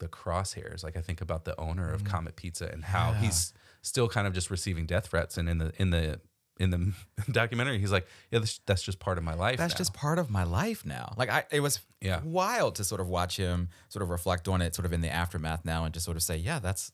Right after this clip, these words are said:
Speaker 2: that's my life now." I'm like, "What?"
Speaker 1: Yeah.
Speaker 2: Like, you shouldn't have
Speaker 1: It's,
Speaker 2: to live
Speaker 1: yeah.
Speaker 2: like that. And so, um, this,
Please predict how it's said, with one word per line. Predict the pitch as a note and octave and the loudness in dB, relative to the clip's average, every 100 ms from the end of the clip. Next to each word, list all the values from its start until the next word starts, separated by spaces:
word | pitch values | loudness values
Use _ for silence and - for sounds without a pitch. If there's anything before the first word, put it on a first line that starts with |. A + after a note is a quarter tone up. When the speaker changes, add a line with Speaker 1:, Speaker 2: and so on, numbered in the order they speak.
| - | -6
Speaker 2:
that's | E2+ - | -4 -2
my | A#2 | 0
life | A2 C#3+ - | 0 0 0
now." | F2+ F2 | 0 0
I'm | - C#3+ | 0 -4
like, | C3 A2 - _ _ _ _ _ _ - | -2 -2 -6 _ _ _ _ _ _ -6
"What?" | D#3 B3+ F4+ - _ - | -2 -2 -4 -8 _ -6
Speaker 1:
Yeah. | F#2+ F#2 E2+ | 0 0 2
Speaker 2:
Like, | C#3 D3 | 0 0
you | |
shouldn't | D#3 F3+ D3 | -2 -2 0
have | C3 D#3 | 0 2
Speaker 1:
It's, | F#2 | 0
Speaker 2:
to | A2 | 0
live | F#2+ G2+ B2+ | 2 2 2
Speaker 1:
yeah. | F#2 E2 - | 2 0 -4
Speaker 2:
like | D#2+ D#2 - | -6 -6 -6
that. | C#2 C2 | -8 -8
And | C#2+ D#2+ | -6 -4
so, | - D#2+ D2+ D2 - - - - - | -4 -4 -4 -6 -12 -20 -20 -14 -8
um, | D2+ C2+ F2+ - | -6 -6 -12 -16
this, | - E2+ E2 | -4 -2 -2